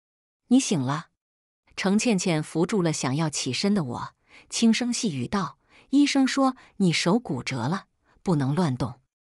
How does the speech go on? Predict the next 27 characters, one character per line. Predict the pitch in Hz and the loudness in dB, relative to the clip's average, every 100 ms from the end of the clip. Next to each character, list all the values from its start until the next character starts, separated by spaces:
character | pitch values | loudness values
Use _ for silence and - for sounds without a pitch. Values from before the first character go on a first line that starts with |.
| _ _ _ - | _ _ _ -4
我 | 190 | -2
看 | - 233 | 0 0
着 | 190 | 0
程 | - 160 196 | -2 -2 -2
倩 | 247 | 0
倩 | 185 170 151 | 0 0 0
那 | 143 | -2
双 | - 175 | -2 -2
清 | 175 - 226 | -2 0 0
澈 | - 220 | 0 -2
的 | 143 | 0
眸 | 131 127 | 0 -2
子， | 175 180 - _ _ - - | -4 -6 -8 _ _ -20 -4
问 | 294 240 | 2 2
道 | 196 147 - _ _ | 2 -2 -6 _ _
：“他 | - 196 | -4 0
们 | 180 | 2
都 | 185 | 2
说 | 180 190 190 185 _ - | 0 0 -2 -2 _ -6
我 | 160 | -2
是 | - 151 | -2 -2
贱 | 208 147 | 0 0
人， | 123 120 - _ _ _ _ _ _ | -4 -8 -10 _ _ _ _ _ _
你 | 220 196 | 2 2
不 | 190 | 2
厌 | 277 311 | 0 0
恶 | 233 | 0